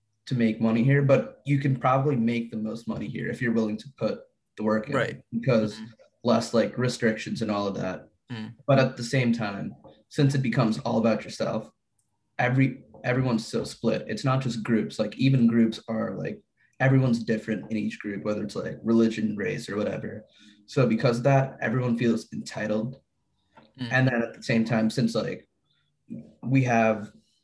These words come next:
Speaker 1: all this, like, access to everything and stuff like that,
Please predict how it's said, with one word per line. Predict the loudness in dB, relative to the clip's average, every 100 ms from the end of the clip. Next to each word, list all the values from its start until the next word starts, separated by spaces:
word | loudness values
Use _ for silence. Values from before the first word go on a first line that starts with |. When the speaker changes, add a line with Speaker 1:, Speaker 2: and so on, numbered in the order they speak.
| _ _ -14 -2
Speaker 1:
all | 2 2
this, | 0
like, | -2 -4
access | -2 -4 -2 -4
to | 2
everything | 2 2 0 -2 -2 -4 -10 _ _ _ _ -8
and | -6
stuff | 0 0 2
like | -2 -2
that, | -4 -6 -8